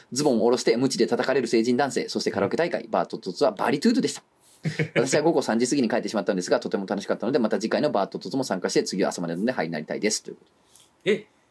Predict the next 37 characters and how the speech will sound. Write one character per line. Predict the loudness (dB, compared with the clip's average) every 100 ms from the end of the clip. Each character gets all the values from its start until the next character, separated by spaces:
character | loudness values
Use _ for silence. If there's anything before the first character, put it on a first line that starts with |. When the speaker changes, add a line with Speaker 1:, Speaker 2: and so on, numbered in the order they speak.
| _ _ -2
Speaker 2:
バ | 2
ー | 2
ト | 2
ツ | 0 -2
ツ | -2
は |
バ | 0 2 2
リ | 0
ト | 0
ゥ |
ー | 0
ト |
な | -2
の？ | -8 -14 -2
Speaker 1:
も | 2
う |
そ | 4 4
う |
や | 4
で。 | 0 -2 2
も | 4
う | 4
本 | 4
当、 | 2
過 | 4 2 2
去 | 2
に | 2
は | 2
本 | -2 -2 -2
当 | -2
に | -2
も | -2 -2 -2
う、 |
Speaker 2:
う | -4
ん。 | -6 -14 -20 _ _ _ _ _
Speaker 1:
あ | -2 0
の、 | 0 -2 -4 -6